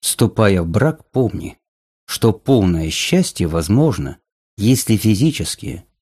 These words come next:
психологические и деловые качества будут дополнять друг друга, а мировоззрение – принципы и чувства совпадать.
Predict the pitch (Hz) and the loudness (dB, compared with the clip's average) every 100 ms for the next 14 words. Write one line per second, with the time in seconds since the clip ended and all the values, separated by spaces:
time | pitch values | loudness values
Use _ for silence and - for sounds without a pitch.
0 | _ - 110 - 104 107 113 139 80 - | _ -2 -2 0 2 2 0 -4 -4 -8
1 | 69 69 - _ _ - 117 101 110 104 | -10 -10 -12 _ _ -6 -2 2 4 4
2 | 92 87 - 160 - 85 - 64 - _ | 2 0 -2 -4 -4 -8 -10 -14 -16 _
3 | _ - 87 135 110 98 104 - 107 98 | _ -4 2 4 4 2 2 2 2 2
4 | 92 76 92 85 85 175 120 73 - _ | 0 0 -2 -2 0 0 0 -4 -10 _
5 | _ _ _ - 107 101 98 87 82 85 | _ _ _ -2 2 4 2 2 0 0
6 | 107 135 82 - _ _ - 101 87 - | 0 0 -2 -10 _ _ -4 -2 -2 -4
7 | - 82 76 147 135 - 69 - _ - | -8 -8 -4 -4 -4 -8 -14 -14 _ -8
8 | - 92 - 92 76 - | -4 -4 -4 -6 -8 -14